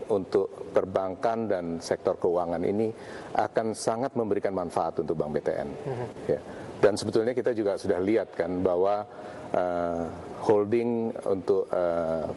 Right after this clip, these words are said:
Speaker 1: pertambangan misalnya membuat kita mampu mengakuisisi sahamnya Freeport.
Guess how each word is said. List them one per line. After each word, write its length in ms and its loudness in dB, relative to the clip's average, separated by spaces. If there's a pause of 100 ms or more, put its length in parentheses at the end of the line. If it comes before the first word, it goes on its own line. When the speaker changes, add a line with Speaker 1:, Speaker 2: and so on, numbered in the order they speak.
(120)
Speaker 1:
pertambangan 640 0
misalnya 560 0 (320)
membuat 400 4
kita 160 2
mampu 400 0
mengakuisisi 880 0
sahamnya 640 0
Freeport. 400 -2